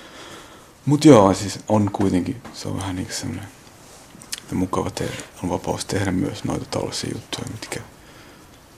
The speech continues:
mm, ikään kuin pa-, pahoja, pahoja asioita. <laughs>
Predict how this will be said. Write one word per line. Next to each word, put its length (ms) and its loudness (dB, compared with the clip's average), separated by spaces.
mm, 260 -14
ikään 280 -10
kuin 160 -6
pa-, 180 -8
pahoja, 400 -4
pahoja 340 -6
asioita. 400 -6
<laughs> 60 4